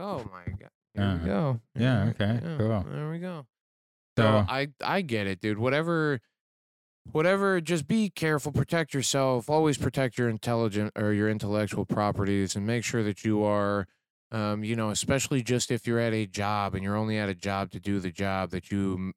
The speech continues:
Speaker 1: make sure you're not signing away
Speaker 2: Yeah.
Speaker 1: yourself as a, as the
Speaker 2: Well, I'm
Speaker 1: thing.
Speaker 2: sure, I'm
Speaker 1: I
Speaker 2: sure, like, at the time he had the intention, but let's, you know,
Speaker 1: Yeah.
Speaker 2: it is what it is. But yeah, so in the lawsuit, they said that, uh, he took a similar job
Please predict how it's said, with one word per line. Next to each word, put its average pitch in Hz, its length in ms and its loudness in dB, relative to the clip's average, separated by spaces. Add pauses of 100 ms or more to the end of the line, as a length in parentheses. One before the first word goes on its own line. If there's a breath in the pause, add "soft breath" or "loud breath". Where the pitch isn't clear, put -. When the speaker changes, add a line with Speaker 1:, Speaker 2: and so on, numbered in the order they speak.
Speaker 1:
make 101 280 -2
sure 104 220 -2
you're 101 180 0
not 98 340 -6
signing 104 600 -4
away 95 360 -2
Speaker 2:
Yeah. 92 180 -2
Speaker 1:
yourself 95 500 0
as 92 280 -4
a, 90 280 -4 (100)
as 92 340 -4
the 90 420 -6 (300)
Speaker 2:
Well, 170 100 4
I'm 165 100 6
Speaker 1:
thing. 90 200 2
Speaker 2:
sure, 156 300 6
I'm 143 120 4
Speaker 1:
I 135 40 4
Speaker 2:
sure, 170 240 4
like, 131 300 6
at 123 160 4
the 113 80 0
time 110 260 2
he 104 100 4
had 92 180 2
the 90 80 0
intention, 90 520 -2
but 98 300 2
let's, 117 300 -4 (460)
you 110 140 0
know, 80 240 -6 (140)
Speaker 1:
Yeah. 104 200 0 (160)
Speaker 2:
it 139 100 6
is 123 140 6
what 123 100 6
it 113 120 6
is. 117 200 6
But 123 140 4
yeah, 127 200 8
so 131 240 4
in 127 140 4
the 117 100 4
lawsuit, 120 540 4
they 113 120 4
said 117 380 2
that, 110 340 4 (640)
uh, 104 340 2
he 90 140 2
took 120 220 2
a 113 80 4
similar 139 420 4
job 110 540 4